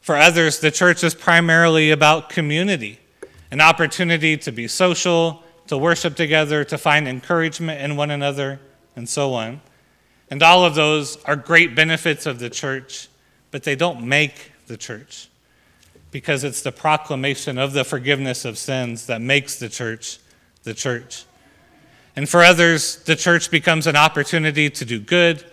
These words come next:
to help others, to advocate for justice, and again, those are all great things that the church can be doing. But the fundamental thing that makes us the church is the proclamation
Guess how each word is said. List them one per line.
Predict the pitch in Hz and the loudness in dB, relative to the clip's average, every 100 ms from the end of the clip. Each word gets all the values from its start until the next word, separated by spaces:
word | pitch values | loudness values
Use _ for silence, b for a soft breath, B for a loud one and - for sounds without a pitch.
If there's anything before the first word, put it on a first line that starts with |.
| b b b | b b b
to | - | -12
help | 117 175 165 | 2 2 6
others, | 165 156 160 143 | 4 4 0 0
to | 156 | 0
advocate | 135 160 156 151 151 147 | 6 6 6 0 -2 -4
for | 135 131 | -4 -8
justice, | 117 156 143 - 147 143 - - _ b b b | 0 0 0 0 -2 -2 -6 -12 _ b b b
and | 143 | 0
again, | 156 147 165 143 | 2 4 2 2
those | 160 156 | 2 2
are | 156 | -2
all | 147 151 156 147 | 4 6 8 4
great | 123 156 151 139 | 2 2 2 2
things | 160 156 139 | 2 2 -2
that | - 120 | -6 -6
the | 131 | -6
church | - 143 131 - - | -4 -4 -6 -10 -12
can | - 151 139 | -4 -4 -2
be | 131 | -4
doing. | 113 139 151 104 - _ _ B B B B B | -2 -2 -2 -6 -16 _ _ B B B B B
But | 156 156 | -4 -2
the | 160 | 0
fundamental | - 180 175 165 151 165 170 - 156 | 2 2 2 0 0 0 0 0 0
thing | 151 156 147 | 2 0 2
that | 131 | 0
makes | 131 147 151 - | 2 2 2 0
us | 143 131 - | -2 -2 -4
the | 127 | -6
church | - 123 120 - - - b b b | -6 -8 -8 -10 -18 -20 b b b
is | 143 139 | -2 -2
the | 131 | -4
proclamation | 123 - 143 - 135 127 127 - 120 | -4 0 0 0 -4 -2 -2 -4 -8